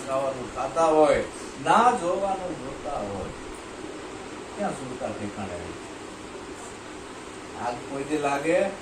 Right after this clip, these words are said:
નહીં. આખો કે તલ કાં તો કોરા ભલાન કાં તો ગાણીએ કટાઈ નો તેલ કટાવો, આજ કસરિયા કામમાં નહીં આવે. ભક્તિ કરો તો કરો પૂરી. અધ પછી પૂરી ભક્તિ કરવી નહીં. આ પાર કે પૂરી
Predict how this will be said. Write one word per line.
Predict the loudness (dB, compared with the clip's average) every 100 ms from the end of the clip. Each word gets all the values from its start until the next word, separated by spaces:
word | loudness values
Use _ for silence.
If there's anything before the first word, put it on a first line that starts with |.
| -10
નહીં. | -2 0 0 -2 -2
આખો | -2 2 2
કે | 2 -4 -6 -8 -2
તલ | 0 0 -2
કાં | -2 -2 -2
તો | -6
કોરા | -4 0 4 4
ભલાન | 4 2 0 0
કાં | -2 -2
તો | -2 -6 -2
ગાણીએ | 0 0 0 -2 0
કટાઈ | 0 0 0
નો | -4 -2 -2 0
તેલ | 0 0 0
કટાવો, | 0 2 2 2 4
આજ | 4 4 0
કસરિયા | -4 -4 -2 -2 -2
કામમાં | -4 -4 -2 -2
નહીં | -2 -6 -2
આવે. | 2 2 0 -2 -10 -12 -12 -12 -12 -12 -6
ભક્તિ | -2 -2 -4 -6 -2
કરો | 0 2 2 0 -4
તો | -8 -10
કરો | -8 -4 -2 -4 -8
પૂરી. | -8 -2 0 0 -4 -8 -10 -10 -10 -10 -12 -8 -4
અધ | -4 -4
પછી | -6 -6 -8 -8
પૂરી | -8 -8 -8 -6
ભક્તિ | -6 -6 -6 -4
કરવી | -4 -4 -6
નહીં. | -6 -6 -4
આ | -4 -4
પાર | -4 -6 -6
કે | -6 -6 -8 -12 -10
પૂરી | -8 -8 -6 -6 -6